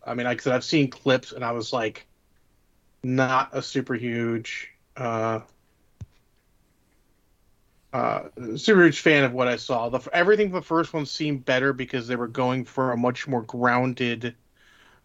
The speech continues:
um, view of everything.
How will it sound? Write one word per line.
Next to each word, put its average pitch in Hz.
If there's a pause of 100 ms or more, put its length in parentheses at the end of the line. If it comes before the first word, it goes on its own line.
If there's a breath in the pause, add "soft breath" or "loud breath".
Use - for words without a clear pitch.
(160)
um, 110 (800)
view 131
of 117
everything. 113